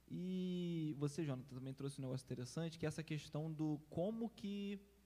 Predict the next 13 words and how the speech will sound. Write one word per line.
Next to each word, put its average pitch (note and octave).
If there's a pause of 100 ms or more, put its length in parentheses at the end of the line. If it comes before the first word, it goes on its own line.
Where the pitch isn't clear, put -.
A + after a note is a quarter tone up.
(540)
o, D3 (200)
como A3
que -
aqui G#3+
no A3
Brasil, E3+
talvez D3+
por D#3+
uma D#3
situação D3
social C3+
difícil, C#3 (800)
como E3+